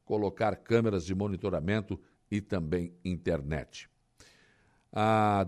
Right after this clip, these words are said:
desvantagem do que se tem hoje, em termos de iluminação pública, é que o material comprado é através de licitação pelo menor preço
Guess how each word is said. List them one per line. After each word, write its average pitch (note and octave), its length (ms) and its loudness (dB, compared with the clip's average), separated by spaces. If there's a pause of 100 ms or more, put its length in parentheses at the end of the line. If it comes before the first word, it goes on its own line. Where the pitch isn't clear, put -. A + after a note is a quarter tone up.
desvantagem D#3 920 4
do G2+ 120 -2
que - 100 -10
se G2+ 120 -6
tem F#2 260 -2
hoje, G#2 400 2 (120)
em F2 100 -6
termos G2 340 -2
de E2+ 120 -6
iluminação E2+ 580 -4
pública, D#2+ 520 -4 (260)
é - 80 -6
que B2 160 -2
o C#3+ 80 4
material C3 640 4
comprado F2 640 2 (460)
é G#2 80 2
através G#2 460 0
de G#2+ 100 -2
licitação G#2 680 -2
pelo D3+ 340 0
menor C#3 380 0
preço - 480 2